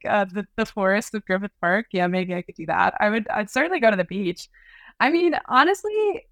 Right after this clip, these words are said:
this is, like, a goofy that I can get behind because I think it serves a purpose, um,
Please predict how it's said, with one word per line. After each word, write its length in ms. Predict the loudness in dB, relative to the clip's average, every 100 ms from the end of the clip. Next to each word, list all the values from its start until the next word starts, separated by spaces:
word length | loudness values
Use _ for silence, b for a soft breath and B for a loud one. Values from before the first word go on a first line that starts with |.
| -10
this 340 | 0 2 2
is, 100 | -2
like, 160 | -2 -2
a 60 |
goofy 400 | -4 -6 -6 -4
that 140 | 0 2
I 100 | 0
can 160 | -4
get 200 | -6 -6 -2
behind 500 | 0 2 0 0 -6
because 500 | -6 0 2 0 -2
I 100 | -6
think 220 | -4 -4
it 140 | -4 -2
serves 260 | -2 -2
a 60 | -6
purpose, 580 | -6 -6 0 0 0 -4
um, 400 | -2 0 -2 -8